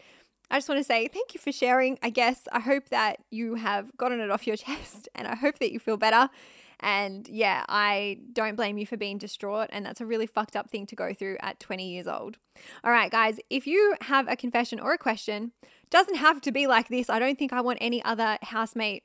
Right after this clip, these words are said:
come horror stories, okay? <laughs> I think we can just cap it at this one. But if you have any other confessions or questions, there's not that many episodes left until we wrap up the show for the year and have a little bit of a break before we come back. So please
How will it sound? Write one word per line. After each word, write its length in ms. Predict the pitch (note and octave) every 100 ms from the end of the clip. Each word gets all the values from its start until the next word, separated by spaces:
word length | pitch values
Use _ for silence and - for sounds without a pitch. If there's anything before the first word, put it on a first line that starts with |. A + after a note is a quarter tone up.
| _
come 300 | A#3+ G#3+ G#3+
horror 260 | G3+ G3+ G3+
stories, 440 | - F#3+ F#3+ F#3+
okay? 540 | - A3+ B3+ C4 F#4 -
<laughs> 40 |
I 60 | D4
think 320 | - D#4+ D#4+
we 100 | D4
can 160 | C4+ B3
just 300 | A#3+ - -
cap 260 | A#3+ B3
it 120 | C4+
at 160 | A#3 A#3
this 180 | C#4+ -
one. 200 | F#4+ A4+ - - - - - -
But 120 | C4
if 120 | C#4+ F4
you 120 | F#4+
have 180 | D4+ C#4
any 160 | C4
other 160 | A#3+ A#3+
confessions 520 | C4 A#3+ A#3 B3 A#3
or 60 | G#3+
questions, 480 | A3+ A3+ A3+ A#3 - - - _ -
there's 180 | B3+ B3+
not 160 | C4 C4
that 140 | C4+
many 180 | C#4 C4+
episodes 440 | A#3 B3 A#3 A3
left 300 | G3+ G3 -
until 360 | - G#3+ A3+ G3+
we 340 | G3 G3 F#3+
wrap 280 | - F#3+ F#3+
up 140 | G3 -
the 100 | A3
show 400 | - G3+ G3 -
for 240 | - G3+
the 80 | F#3+
year 420 | G3 G#3+ C4 D#4 -
and 520 | A3 G#3+ G3+ F#3+ G3+ -
have 180 | - G#3
a 60 | G#3
little 160 | G#3
bit 100 | G3+
of 60 | G3+
a 60 | G3+
break 240 | G#3 G3
before 240 | A3+ A3
we 80 | G#3+
come 240 | A3 A#3 A3+
back. 320 | A#3+ A4+ -
So 380 | - C4+ B3+ C4 - - _
please 400 | - D#4+ F#4+ -